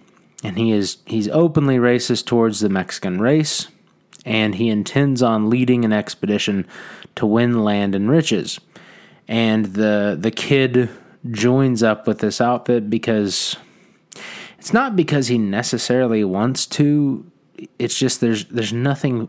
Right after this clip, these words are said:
else for him to do. He's just a, a vagabond. He's, he's got nothing else. So the kid joins up with him.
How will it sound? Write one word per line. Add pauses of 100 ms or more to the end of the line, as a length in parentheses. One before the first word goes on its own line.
else
for
him
to
do.
He's
just (320)
a, (600)
a
vagabond.
He's,
he's
got
nothing
else.
So
the
kid
joins
up
with
him.